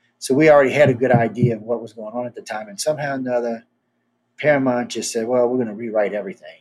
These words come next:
And, uh, you can't do that when you got a genre that's that long. I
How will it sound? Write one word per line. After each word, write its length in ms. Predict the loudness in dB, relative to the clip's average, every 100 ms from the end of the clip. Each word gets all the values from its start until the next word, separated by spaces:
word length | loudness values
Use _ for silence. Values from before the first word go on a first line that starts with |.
| -18
And, 260 | -16 -16 -16
uh, 240 | -16 -18 -20 _
you 60 | _
can't 260 | -8 -8 -8
do 140 | -6
that 200 | -4 -4
when 120 | -8
you 60 | -8
got 160 | -6 -6
a 120 | -8 _ _ -4
genre 420 | -2 0 -4 -4
that's 280 | -6 -10 -10
that 380 | -6 -6 -8 -8
long. 320 | -6 -6 -10 _
I 40 | _